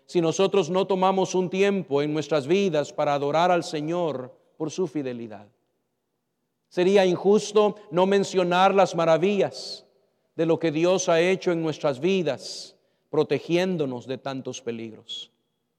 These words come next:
Y por eso esta tarde yo quiero invitarles a ustedes a reflexionar en este pasaje y estudiándolo en su contexto, entender lo que Dios quiere decirnos esta noche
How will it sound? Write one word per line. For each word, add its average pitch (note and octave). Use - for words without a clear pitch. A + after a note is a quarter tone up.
Y C#3+
por D#3
eso E3+
esta E3+
tarde D3+
yo D#3
quiero E3+
invitarles E3+
a D#3
ustedes D3+
a C#3
reflexionar D3+
en D3+
este F#3+
pasaje D#3+
y E3
estudiándolo F3+
en E3+
su G3+
contexto, F3+
entender E3
lo D#3
que D#3
Dios E3+
quiere F#3+
decirnos G#3
esta D#3
noche C3